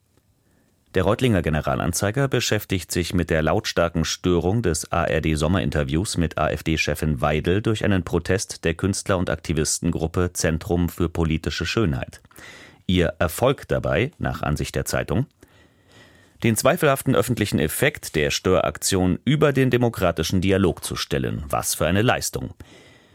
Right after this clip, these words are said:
Gleichzeitig sorgt ihre dummdreiste Demonstration für deutlich mehr Beachtung von Alice Weidels Person und ihrer Partei, als es politische Inhalte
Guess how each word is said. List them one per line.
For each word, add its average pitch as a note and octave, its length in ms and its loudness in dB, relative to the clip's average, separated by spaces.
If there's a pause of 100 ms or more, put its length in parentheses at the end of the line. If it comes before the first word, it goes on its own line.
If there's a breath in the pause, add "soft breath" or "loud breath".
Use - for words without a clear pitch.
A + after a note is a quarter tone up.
(100)
Gleichzeitig C#3 680 2
sorgt B2 320 2
ihre F#2+ 240 2
dummdreiste F#2+ 680 2
Demonstration E2+ 1000 0
für F2+ 160 0
deutlich G#2+ 480 0
mehr F2+ 200 2
Beachtung C2 680 -2
von C#2+ 240 -2
Alice C#2+ 340 -2
Weidels D#2 340 0
Person F2 480 2
und E2+ 200 0
ihrer E2 180 2
Partei, F2+ 640 0
als F2+ 220 0
es F2 160 0
politische G2+ 640 0
Inhalte G2+ 600 2